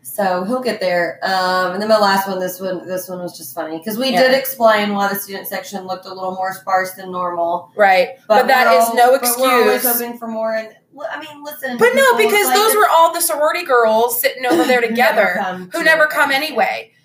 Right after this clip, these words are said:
Speaker 2: So that's, that's
Speaker 1: Yeah.
Speaker 2: one thing. I'm talking about students who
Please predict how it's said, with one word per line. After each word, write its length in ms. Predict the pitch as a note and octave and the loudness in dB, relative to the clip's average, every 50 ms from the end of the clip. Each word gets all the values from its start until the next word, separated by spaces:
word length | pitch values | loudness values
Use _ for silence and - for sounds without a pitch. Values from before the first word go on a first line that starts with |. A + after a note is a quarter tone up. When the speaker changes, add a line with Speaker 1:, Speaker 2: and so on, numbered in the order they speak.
| _ _ | _ _
Speaker 2:
So 160 | - - D#4 | -8 -6 0
that's, 420 | - E4+ E4+ E4 E4+ - - - - _ _ _ - | 2 4 4 4 2 0 -8 -10 -10 _ _ _ -2
that's 240 | - D#4+ F4 E4+ - | 0 0 0 0 -2
Speaker 1:
Yeah. 60 | - C4 C#4+ D4+ | -2 -2 -2 -2
Speaker 2:
one 80 | - | 0
thing. 220 | - G3+ F#3 F3+ - | -2 -4 -4 -4 -2
I'm 140 | - C#4+ D4+ | -2 -2 -2
talking 280 | D4 D#4 D4 C#4+ C#4 C4 | 0 -2 -2 -2 -2 -2
about 360 | A#3 A#3+ A3+ A3 G#3+ G#3 G#3+ - - _ _ _ | 0 0 0 0 0 -2 -4 -10 -18 _ _ _
students 720 | - - - - D4+ D4+ C#4+ C#4 C4+ C4 C#4 - - - _ _ _ | -12 -12 -10 -6 -6 -4 -2 -2 -2 -4 -6 -12 -16 -16 _ _ _
who 440 | - C#4 C4+ B3+ B3 A#3+ A#3+ A#3 A#3 | -6 -6 -4 -4 -4 -2 -4 -4 -6